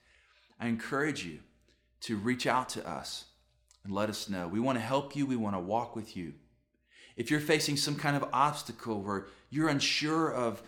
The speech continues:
whether or not God is able, or you need some help, and we want to be the hands and feet of Jesus to you to show you that God is strong, just let us know.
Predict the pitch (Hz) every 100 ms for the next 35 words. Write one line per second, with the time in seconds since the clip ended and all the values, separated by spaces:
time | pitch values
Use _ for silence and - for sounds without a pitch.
0 | - 127 151 139 135 135 110 117 131 123
1 | - 120 131 123 98 95 110 143 143 -
2 | 143 147 123 127 170 190 - - _ _
3 | _ _ _ _ _ 113 110 160 156 147
4 | - 117 - - - 104 135 120 143 147
5 | 127 113 135 127 101 120 131 127 - -
6 | 143 127 98 - 90 - - - 135 143
7 | 131 113 - 117 113 107 101 - - 98
8 | 95 80 78 113 - - - 127 127 -
9 | 110 98